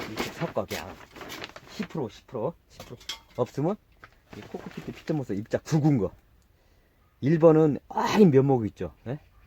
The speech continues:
삽목할 때 쓰는 거 같고, 고추나 이런 거 이제 그 씨, 씨 발화시킬 때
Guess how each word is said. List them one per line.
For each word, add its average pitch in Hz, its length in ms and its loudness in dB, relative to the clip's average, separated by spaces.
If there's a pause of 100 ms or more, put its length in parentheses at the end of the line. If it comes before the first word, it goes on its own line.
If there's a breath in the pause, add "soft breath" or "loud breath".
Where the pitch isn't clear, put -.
(340)
삽목할 170 380 0
때 - 100 -16
쓰는 117 240 -8
거 95 80 -4
같고, 135 240 -8 (400 soft breath)
고추나 160 420 -6
이런 104 200 -4
거 95 100 -6
이제 85 260 -8
그 87 220 -12
씨, 214 320 -6
씨 185 280 -8
발화시킬 - 500 -4
때 107 340 -4